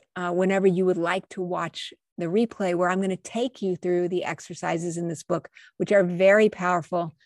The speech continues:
helping you identify unwanted influences from objects and all kinds of things. It's really cool. So I hope you'll come check it out. And here's Blast from the Past again. We've been on a long journey, and we're gonna continue that journey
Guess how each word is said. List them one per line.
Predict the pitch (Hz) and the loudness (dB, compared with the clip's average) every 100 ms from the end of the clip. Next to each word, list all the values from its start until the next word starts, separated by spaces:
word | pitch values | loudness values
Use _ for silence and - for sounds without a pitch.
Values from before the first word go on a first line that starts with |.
| _ | _
helping | - 190 202 | -2 0 2
you | 196 185 | 2 2
identify | 180 170 185 180 190 180 180 | 0 -4 -4 -6 -6 -4 -4
unwanted | - 180 190 196 180 | -4 -6 -4 -4 -4
influences | 170 175 185 170 180 165 | -6 -8 -8 -4 -4 -4
from | - 170 | -6 -8
objects | - 170 165 175 165 - - | -2 0 0 0 -2 -4 -10
and | 175 | -6
all | 165 | -6
kinds | 156 165 160 | -4 -6 -4
of | 156 | -6
things. | 156 147 156 | -6 -8 -8
It's | 156 | -6
really | 170 160 151 | -2 -2 -2
cool. | - 175 165 - - - _ | -2 0 0 -6 -20 -20 _
So | - | -4
I | 233 | -4
hope | - 330 330 | 0 0 0
you'll | 339 | -2
come | - 330 | -4 -8
check | 294 349 320 | -6 -8 -6
it | 339 320 - | -6 -6 -8
out. | 320 320 339 330 339 - - _ _ _ _ _ _ _ _ - - - | -8 -2 0 0 -2 -6 -16 _ _ _ _ _ _ _ _ -20 -16 -2
And | 320 | 0
here's | 302 285 330 311 | 2 0 0 -2
Blast | - - 285 - | -2 0 0 0
from | 320 311 | -2 0
the | 330 | -2
Past | 320 - 381 349 - | -4 -4 -4 -6 -8
again. | 339 320 330 330 311 | -8 -6 -4 -4 0
We've | 294 294 | 2 4
been | 294 294 | 4 2
on | 285 | 0
a | 262 | -4
long | 254 262 254 | -4 -2 0
journey, | 262 262 254 240 | 0 -2 -2 -2
and | 208 | -2
we're | 214 220 | -2 -2
gonna | 233 | -2
continue | 220 226 214 254 269 247 | -2 -4 -4 -4 -4 -4
that | 220 | -6
journey | 202 208 196 202 196 | -6 -6 -4 -6 -8